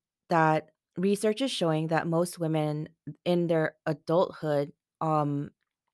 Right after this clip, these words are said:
often get diagnosed because they sense that there's something going on with their children, and it's only then when they take their,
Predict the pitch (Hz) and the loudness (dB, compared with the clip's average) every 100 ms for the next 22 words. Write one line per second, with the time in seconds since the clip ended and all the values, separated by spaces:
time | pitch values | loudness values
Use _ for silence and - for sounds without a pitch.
0 | - 175 190 208 196 170 165 - 160 156 | -2 4 4 4 0 0 -2 -2 -2 -2
1 | 156 156 208 - 180 180 160 160 160 156 | 0 -2 -2 -4 -6 -2 -4 0 0 0
2 | 151 - - 185 196 - - 165 165 170 | -4 -8 -2 -2 -2 -8 -2 -2 0 0
3 | 160 160 165 160 175 165 156 156 156 156 | 0 0 -4 -2 -2 -2 0 0 0 0
4 | 156 147 139 - 262 277 196 151 151 - | -2 -2 -6 -2 2 2 2 2 0 -8
5 | - - - 185 196 190 - 226 262 208 | -20 -20 -2 2 2 2 0 2 0 0
6 | 170 180 196 175 165 165 185 170 - 165 | 2 2 2 0 0 -2 -8 -4 0 2
7 | 151 | 2